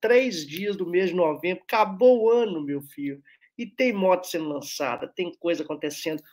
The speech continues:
mas o fato é que um passarinho me contou que a tabela fipe das motos custom Mad Max, meu filho, igual essa tá aparecendo na tela aí,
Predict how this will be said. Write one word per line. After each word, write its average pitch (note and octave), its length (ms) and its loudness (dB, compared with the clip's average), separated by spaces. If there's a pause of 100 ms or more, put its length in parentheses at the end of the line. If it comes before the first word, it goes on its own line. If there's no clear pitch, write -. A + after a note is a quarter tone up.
(220)
mas E4 640 2
o A#3+ 80 -6
fato A3+ 460 0
é A3 40 2
que D3 460 -2 (680)
um C4+ 140 -4
passarinho G3 540 4
me G3 80 -6
contou F#3 720 0
que B3+ 80 2
a B3+ 60 8
tabela F#3+ 580 4
fipe G3 420 -8
das D3+ 280 0
motos D#3+ 560 0 (100)
custom G3 560 -6 (500)
Mad F3+ 320 2
Max, F#3 540 0
meu C3+ 160 -8
filho, B2 420 -12 (200)
igual F3+ 300 6
essa F#3 220 6
tá F3 60 -6
aparecendo D3 400 -4
na C#3+ 100 -2
tela D3+ 320 2
aí, G3 240 2